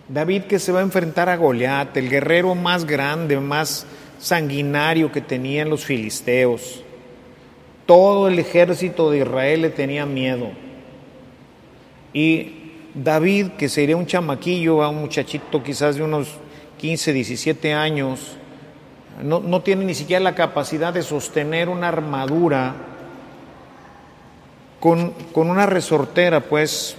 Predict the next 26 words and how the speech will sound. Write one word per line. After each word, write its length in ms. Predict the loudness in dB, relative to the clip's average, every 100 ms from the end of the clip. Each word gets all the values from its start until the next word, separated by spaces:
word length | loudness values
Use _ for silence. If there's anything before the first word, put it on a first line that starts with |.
| -16 -12
no, 120 | -12
no 160 | -8 -10
se 100 | -4
usaban 240 | -2 0
las 100 | -2
resorteras, 640 | -4 -6 -6 -2 -2 -2
se, 220 | -4 -10
se 140 | -12 -10
usaban 400 | -2 0 0 -4 -14 -20 -14
las 200 | -14 -14 -4
ondas, 640 | -2 -2 -2 -4 -6 -14 -16 -20 -20 -20 -20 -20
¿no? 120 | -20 -20 -20 0
Pero 240 | 6 6
con, 260 | 6 2 2 -8 -16 -16
se 200 | 0 2
echó 280 | 4 6 6
tres 300 | 8 8 6
piedras 520 | 0 4 4 4 2
a 80 | 2
la 100 | 4
bolsa, 600 | 4 4 2 0 -2 -4 -8 -16 -18 -20 -20 -20 -20 -20 0
pues 220 | 4 4
nada 120 | 4
más 180 | 4 2
necesitó 580 | 2 0 0 -2 0 2
una. 580 | 4 4 4 2 0 -4